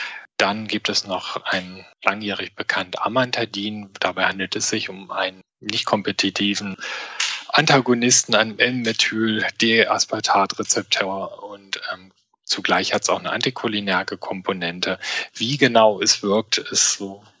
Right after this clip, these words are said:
ganz nicht klar. Also ich habe da schon mal viel Zeit investiert und nie so richtig eine schöne Aussage gefunden. Also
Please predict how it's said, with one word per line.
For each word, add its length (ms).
ganz 380
nicht 180
klar. 300
Also 160
ich 100
habe 80
da 100
schon 160
mal 120
viel 160
Zeit 280
investiert 520
und 100
nie 120
so 120
richtig 320
eine 80
schöne 440
Aussage 520
gefunden. 680
Also 420